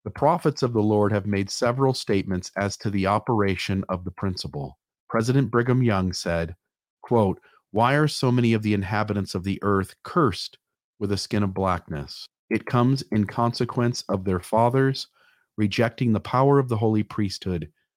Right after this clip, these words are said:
and the law of God. They will go down to death, and when all the rest of the children have received their blessings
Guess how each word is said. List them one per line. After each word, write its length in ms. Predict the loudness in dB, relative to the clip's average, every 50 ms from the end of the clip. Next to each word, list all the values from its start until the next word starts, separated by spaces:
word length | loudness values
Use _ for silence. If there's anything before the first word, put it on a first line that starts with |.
| _ _ _ _ -4
and 140 | 0 0 2
the 80 | 2
law 240 | 2 2 2 2 0
of 140 | -2 -2 -2
God. 400 | -2 0 0 0 -2 -4 -8 -12 _ _ _ _ _ _ -2
They 140 | 0 2 4
will 160 | 4 4 4
go 160 | 4 4 4
down 380 | 4 4 2 2 2 0 -2 -2
to 140 | -4 -4 -6
death, 400 | -4 -2 -2 -2 -2 -4 -6 -10 _ _ _ _ _ _ _ _ _ _ _ _ _
and 180 | 0 2 2 4
when 220 | 4 4 2 0 -2 _ 0
all 400 | 2 4 4 6 6 6 4 4
the 160 | 2 2 2
rest 400 | 2 2 2 2 0 -2 -6 -6
of 80 | -4 -2
the 100 | -2 -2
children 640 | -2 -2 0 0 0 0 0 -2 -4 -4 -4 -6 -10 _ _ _ _ _ _ -4
have 180 | -4 -2 0
received 480 | 0 -2 0 -2 -2 -4 -4 -4 -4 -4
their 240 | 0 2 2 2 2
blessings 640 | 2 2 0 0 0 -2 -2 -4 -2 -2 -2 -4 -6